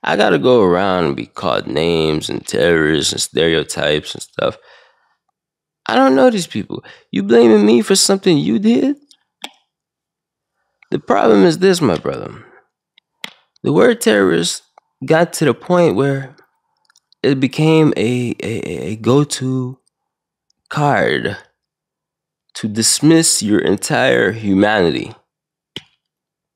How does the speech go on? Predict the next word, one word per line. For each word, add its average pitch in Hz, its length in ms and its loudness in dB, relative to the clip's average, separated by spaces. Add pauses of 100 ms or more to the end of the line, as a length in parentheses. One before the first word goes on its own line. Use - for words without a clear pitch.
(2500)
"Yeah, 98 260 2